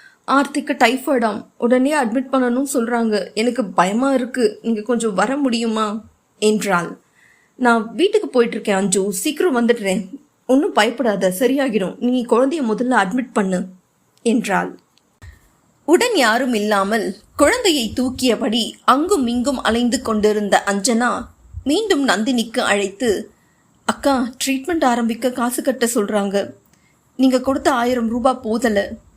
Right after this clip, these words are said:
என்றவளுக்கு இன்னுமே அழைப்பை ஏற்காத அசோக்கை எண்ணி அப்படி ஒரு ஆற்றாமை. "அவங்க கிட்ட ஜி பே நம்பர் இருந்தா வாங்கி கொடு அஞ்சு, நான் உடனே அனுப்பி விடுறேன்.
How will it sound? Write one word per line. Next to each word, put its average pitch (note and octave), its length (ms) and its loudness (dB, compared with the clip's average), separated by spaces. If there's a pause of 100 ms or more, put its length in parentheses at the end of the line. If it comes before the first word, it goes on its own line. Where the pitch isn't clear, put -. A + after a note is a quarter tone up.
(260)
என்றவளுக்கு A3 880 0 (440)
இன்னுமே C#4 440 2
அழைப்பை A3+ 520 0
ஏற்காத G#3 500 0
அசோக்கை A3+ 540 -2
எண்ணி G3 460 -4 (100)
அப்படி A#3 420 0
ஒரு G#3 260 0
ஆற்றாமை. G#3 640 0 (880)
"அவங்க B3+ 340 2
கிட்ட C#4 240 -2
ஜி C4+ 180 0
பே G4 180 0
நம்பர் A3+ 300 0
இருந்தா A3 220 0
வாங்கி A3+ 300 0
கொடு A3 220 0
அஞ்சு, G3+ 300 0 (420)
நான் A#3 200 0
உடனே B3 320 2
அனுப்பி A3+ 300 -2
விடுறேன். G3 380 0